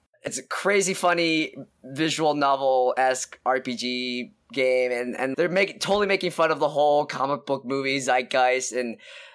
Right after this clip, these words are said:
the whole premise of the story is the kid, literally one or two days after finishing playing, um, Lord of the Rings, or, uh, what's it called, The Stick of Truth,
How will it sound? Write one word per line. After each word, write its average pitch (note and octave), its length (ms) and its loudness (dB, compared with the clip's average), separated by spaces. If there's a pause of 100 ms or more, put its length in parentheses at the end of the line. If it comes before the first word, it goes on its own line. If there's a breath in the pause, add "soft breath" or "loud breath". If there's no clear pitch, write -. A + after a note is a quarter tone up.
the C#3+ 340 2
whole D3 560 2
premise C3+ 340 -2
of B2 60 -6
the A#2 80 -6
story B2+ 480 2
is A#2+ 420 2 (360 loud breath)
the C#3+ 100 -2
kid, C#3+ 440 0
literally F3 520 0
one C#3+ 180 0
or E3 60 0
two D3+ 140 -4
days C#3+ 200 0
after C3+ 460 -2
finishing B2+ 800 -2 (260)
playing, B2 380 -4
um, A2 360 -2
Lord B2 180 2
of A2 60 0
the A#2 80 -2
Rings, A2 460 -6 (420 loud breath)
or, A2 300 0
uh, A2 240 2
what's A2+ 180 -4
it - 40 -12
called, G#2+ 140 -2
The G#2+ 40 -8
Stick C3+ 220 -4
of A2+ 80 -10
Truth, B2 400 -2